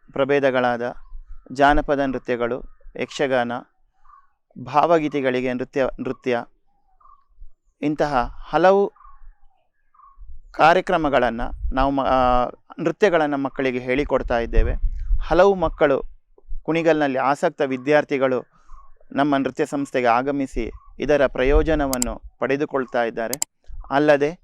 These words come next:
ಅನೇಕ ಪ್ರತಿಭಾ ಕಾರಂಜಿ, ಕಲಾಶ್ರೀ, ಇನ್ನಿತರ ನೃತ್ಯ ಕಾರ್ಯಕ್ರಮಗಳಲ್ಲಿ, ನೃತ್ಯ ಸ್ಪರ್ಧೆಗಳಲ್ಲಿ ತಮ್ಮನ್ನು ತಾವು ತೊಡಗಿಸಿಕೊಂಡು ಬಹುಮಾನಗಳನ್ನು ಪಡೆದಿರುತ್ತಾರೆ. ಸುಮಾರು ಕುಣಿಗಲ್ನಲ್ಲಿ ಇದುವರೆಗೆ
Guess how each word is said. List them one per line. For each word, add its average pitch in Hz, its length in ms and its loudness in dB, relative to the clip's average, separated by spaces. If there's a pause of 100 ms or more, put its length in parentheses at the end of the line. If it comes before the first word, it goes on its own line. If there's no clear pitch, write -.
(420)
ಅನೇಕ 156 300 0
ಪ್ರತಿಭಾ 143 520 2
ಕಾರಂಜಿ, 143 600 0 (260)
ಕಲಾಶ್ರೀ, 131 580 -2 (1120)
ಇನ್ನಿತರ 180 440 0 (320)
ನೃತ್ಯ 170 460 2 (200)
ಕಾರ್ಯಕ್ರಮಗಳಲ್ಲಿ, 135 960 2
ನೃತ್ಯ 143 420 -2
ಸ್ಪರ್ಧೆಗಳಲ್ಲಿ 139 800 0 (120)
ತಮ್ಮನ್ನು 147 500 -4 (100)
ತಾವು 135 260 2
ತೊಡಗಿಸಿಕೊಂಡು 131 760 -4
ಬಹುಮಾನಗಳನ್ನು 139 880 -2 (440)
ಪಡೆದಿರುತ್ತಾರೆ. 131 880 -2 (420)
ಸುಮಾರು 175 440 2 (1700)
ಕುಣಿಗಲ್ನಲ್ಲಿ 175 600 2
ಇದುವರೆಗೆ 147 500 4